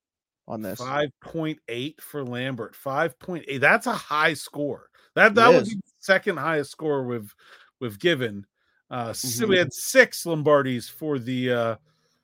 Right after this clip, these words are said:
Speaker 2: for our Steelers Hummer with the
Speaker 1: Yeah.
Speaker 2: autographs and pictures and everything
Speaker 1: Right.
Speaker 2: else on it. Uh, that woman was also from Virginia. Now, she,
Speaker 1: Yeah.
Speaker 2: what, what is it with Virgi-,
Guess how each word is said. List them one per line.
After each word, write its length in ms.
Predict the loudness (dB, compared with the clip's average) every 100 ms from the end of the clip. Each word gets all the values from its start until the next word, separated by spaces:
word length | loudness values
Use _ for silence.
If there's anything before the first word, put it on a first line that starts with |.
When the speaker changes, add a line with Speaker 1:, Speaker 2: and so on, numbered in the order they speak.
| _ _
Speaker 2:
for 300 | 0 2 2
our 120 | 2
Steelers 420 | -2 -2 -2 -2
Hummer 520 | -4 -2 0 0 -4 -8
with 260 | -8 -8 -8
the 100 | -8
Speaker 1:
Yeah. 180 | -8 -8
Speaker 2:
autographs 680 | 0 2 4 4 4 4 0 _
and 140 | -14 -6
pictures 580 | -6 -6 -8 -8 -8
and 240 | -12 -12 -14 _ _ _ _
everything 260 | -8 -6 -2
Speaker 1:
Right. 100 | -2
Speaker 2:
else 220 | -2 -4 -6
on 160 | -6
it. 140 | -6 -8 -4
Uh, 380 | -4 -2 -6 -8 _ 6
that 200 | 6 6
woman 280 | 4 2
was 100 | 4
also 380 | 4 4 2 0
from 200 | 0 -2
Virginia. 640 | -2 -6 -2 -2 -2 -8 -16 _ _ _ _ _ 0
Now, 140 | 0
she, 180 | 0 -4
Speaker 1:
Yeah. 80 | -4
Speaker 2:
what, 260 | 0 0
what 160 | 6 8
is 120 | 8
it 80 | 4
with 240 | 2 0 2
Virgi-, 380 | 0 0 -6